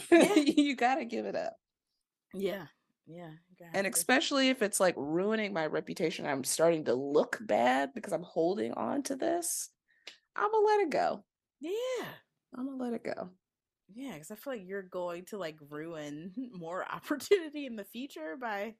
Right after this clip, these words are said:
Speaker 1: acting like this now.
Speaker 2: I mean, what opportunity? I was, I was cackling when she said she had a job.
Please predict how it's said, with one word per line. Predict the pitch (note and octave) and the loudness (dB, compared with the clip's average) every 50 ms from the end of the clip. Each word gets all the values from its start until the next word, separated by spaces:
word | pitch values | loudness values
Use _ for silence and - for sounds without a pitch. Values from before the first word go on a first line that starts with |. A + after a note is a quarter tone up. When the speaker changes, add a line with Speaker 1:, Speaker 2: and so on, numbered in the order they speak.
| _ _ | _ _
Speaker 1:
acting | - F3+ G#3+ A3 - A3 G#3 | -8 -8 -8 -8 -14 -18 -18
like | G#3+ G#3+ A3 A3 | -16 -16 -16 -14
this | - G#3 A#3 - | -14 -14 -14 -12
now. | A#3+ A#3+ B3 C4+ C4 _ _ _ _ _ _ _ _ _ _ _ - - - - _ _ _ _ _ | -14 -14 -14 -14 -16 _ _ _ _ _ _ _ _ _ _ _ -20 -20 -20 -20 _ _ _ _ _
Speaker 2:
I | A3+ A#3+ | -4 -4
mean, | B3 A#3+ - F3+ | -2 -4 -2 -2
what | A#3 C#4+ C#4+ | -2 0 0
opportunity? | C4 C4 - A#3 A3 - A#3+ A#3+ A3+ G#3+ G#3+ - - - - _ - - - - - - - _ _ _ _ _ _ - | -2 -2 -2 -4 -4 -2 -2 -2 -2 -2 -4 -6 -10 -16 -20 _ -20 -20 -20 -20 -20 -20 -20 _ _ _ _ _ _ 6
I | F3+ A#3 A4 | 8 8 10
was, | G#4+ A3+ G3+ G3 - - | 8 8 8 6 6 6
I | D#3 A3 D#4+ | 8 8 8
was | E4 G#3+ F3 E3+ | 8 8 6 4
cackling | - - - D3+ D3+ - - D3 C#3 B2 | 6 6 8 8 8 6 2 0 0 0
when | C#3+ D3 | -2 -2
she | C#3+ - E3 | -2 -2 0
said | D#3+ - D3+ C#3+ | 2 4 4 2
she | - - G3 | 2 4 4
had | D#3+ A2+ | 4 4
a | F#2+ - | 4 0
job. | - B2 B2 D3+ E3+ D#3 G#2 F2+ E2+ | 2 4 6 8 8 8 8 6 4